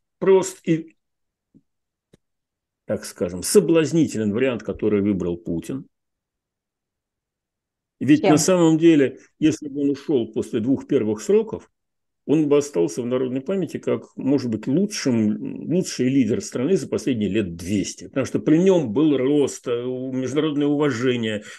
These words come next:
Speaker 1: при нем у людей деньги появились, пенсии, там, зарплаты, бог знает что.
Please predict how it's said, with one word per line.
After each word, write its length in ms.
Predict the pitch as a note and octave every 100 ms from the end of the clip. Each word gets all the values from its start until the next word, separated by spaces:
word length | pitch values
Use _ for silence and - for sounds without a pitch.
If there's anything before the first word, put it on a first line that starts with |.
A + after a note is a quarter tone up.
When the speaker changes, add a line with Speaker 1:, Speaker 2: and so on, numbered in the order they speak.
| -
Speaker 1:
при 120 | C3
нем 200 | D#3+ E3
у 80 | D#3+
людей 360 | E3 E3+ D#3+
деньги 380 | B2+ D#3+ D#3 C3+
появились, 440 | C3+ D3+ D3 C3+ -
пенсии, 600 | E3+ E3+ C#3 - D3 C#3
там, 200 | C#3 C3+
зарплаты, 640 | C3 D#3+ - D#3 - C#3
бог 220 | B2+ E3
знает 200 | A#2+ C#3
что. 300 | C3+ - F2